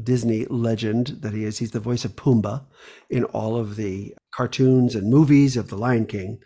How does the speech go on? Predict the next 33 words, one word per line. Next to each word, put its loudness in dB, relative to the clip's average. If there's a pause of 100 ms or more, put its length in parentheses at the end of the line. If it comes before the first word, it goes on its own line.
(260)
The -2
movies, 6
the -4
cartoons, 2
the -10
plush -4
toys. 0
If -8
you've -6
heard 4
the 2
voice 2
of -6
Pumbaa, -2 (400)
you've 2
heard -2
my -4
brother -8
Ernie. 2 (320)
Ernie 6
was 6
also 2 (360)
on -2
Broadway 2
many, 6
many 2
years -4
in, -8
in -10 (100)
thirty -2
or -2
more 0 (220)
productions. -8